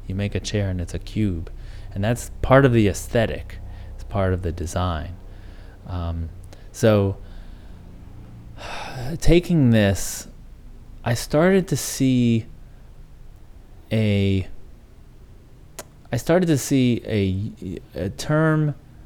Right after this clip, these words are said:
or a, a possible definition that would be useful, that would c-, that would still take all this stuff into account. And I'll share it now.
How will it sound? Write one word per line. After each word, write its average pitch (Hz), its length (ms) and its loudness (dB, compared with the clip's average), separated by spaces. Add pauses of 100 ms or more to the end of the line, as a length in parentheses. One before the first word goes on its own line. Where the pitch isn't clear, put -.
or 110 160 2
a, 95 240 0 (1300)
a 104 80 -6
possible 143 480 4
definition 107 640 2
that 82 180 -4
would 87 180 -2
be 87 80 -2
useful, 87 920 -6 (540)
that 92 120 -2
would 85 240 -2 (160)
c-, - 180 -12
that 95 260 -4
would 85 160 -6
still 127 320 2
take 104 280 0
all 101 260 4
this 95 220 0
stuff 85 340 -6
into 78 300 -6
account. - 520 -12 (720)
And 85 80 -6
I'll 76 120 -6
share 67 280 -8
it 50 120 -12
now. - 220 -14